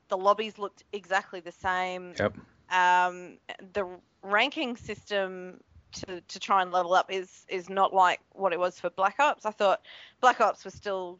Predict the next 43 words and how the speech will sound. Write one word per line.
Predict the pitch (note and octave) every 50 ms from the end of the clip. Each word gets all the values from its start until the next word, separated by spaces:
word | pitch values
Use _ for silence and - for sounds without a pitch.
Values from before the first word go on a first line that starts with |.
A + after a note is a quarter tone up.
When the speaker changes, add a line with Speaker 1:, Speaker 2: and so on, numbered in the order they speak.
| _ _
Speaker 1:
challenging, | - - - G3+ G3 G3+ G3+ G3+ G3 F#3+ F#3+ F3+ F3+ -
but | F3+
it | F3+ -
didn't | - G3+ G3 F#3 -
take | - - G3+ F3+ - -
forever | - - F#3 F3+ F3 E3+ E3+
and | E3+ E3+
a | E3
day | E3+ - E3+ E3+ E3+ E3 E3+ E3+ - _ _ _ _ -
Speaker 2:
Yeah. | F#2+ F#2+ F2+ E2+ D#2+ - - _ _
Speaker 1:
to, | - - G3+ F#3+ F#3 F3 F3 E3 D3+
to | - - G3+
get | - - F#3 - - _
somewhere. | - G#3 F#3 F3+ F3+ F3 D#3+ D3+ C#3+ - - - _ _ _ _ _ _ - _
Um, | - F3+ F#3 F#3+ F#3 F#3 F3+ F3+ F#3 E3+ - - _ _ _ _ _ _
the | A3+ A3 - _ _
first | - C4 C4 C#4+ D#4+ - -
game | - C4+ B3+ B3 A#3
I | G3+ F3+ F3+ -
played, | - - - - - G#3+ F#3+ E3+ D#3 - B2+ G#3+ C#4 A#3+ - - _
which | G3 G3 G3 F#3+ - - - -
was, | - F#3+ F#3+ F#3 F#3 F#3 F3+ F3+ F#3+ - - - - - _ _ _ _ -
uh, | F#3+ F#3+ F#3 F#3 F3+ F3 F3+ F3+ F3+ F#3
the | F#3+
night | G3 G3+ G3+ G3+ G#3 G#3+
of | G#3+ F#3+ F3+ F3+ - - _ _ _
release, | F3 F#3 F3 F3 F3+ F#3 F3+ E3 D3+ A#2+ - D#4+ F4+ - - - - - - - - - _ _ - - _ _ - -
uh, | E3+ D#3 C#3 -
more | - G3+ G3+ G3 F#3 F3+
or | E3+
less, | E3 D3+ - - -
so | - F#3 F3
we'd | F3+ F#3 F#3+
had | - - A3+ G#3+
it | - -
for | -
about | - E3 - -
twenty-four | - - F#3 E3+ F3 - - E3+ E3 E3+
hours | E3+ E3 D#3+ D3 B2+ G#2+ A2+ -
by | _ E3+ E3+
that | D#3+ D#3 - -
point, | - - E3+ D3 C#3 D#3+ - - - - - -
Speaker 2:
Mm-hmm. | A2+ A#2+ A2+ B2 B2+ D3+